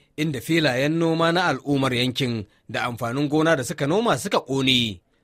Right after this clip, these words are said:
Dakta Yusuf Isa Sokoto, malami a kwalejin kimiyya na Umar Ali Shinkafi,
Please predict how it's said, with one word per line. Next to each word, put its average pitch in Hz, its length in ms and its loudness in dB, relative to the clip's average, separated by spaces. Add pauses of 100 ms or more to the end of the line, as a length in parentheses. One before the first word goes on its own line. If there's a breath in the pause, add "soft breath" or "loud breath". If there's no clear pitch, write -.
(100)
Dakta 185 260 2
Yusuf 277 440 0
Isa 262 340 -2
Sokoto, 254 560 -2 (260 soft breath)
malami 262 480 2
a 226 80 2
kwalejin 226 400 2
kimiyya 175 460 0
na 151 100 -2
Umar 190 400 0
Ali 160 160 2
Shinkafi, 120 600 -2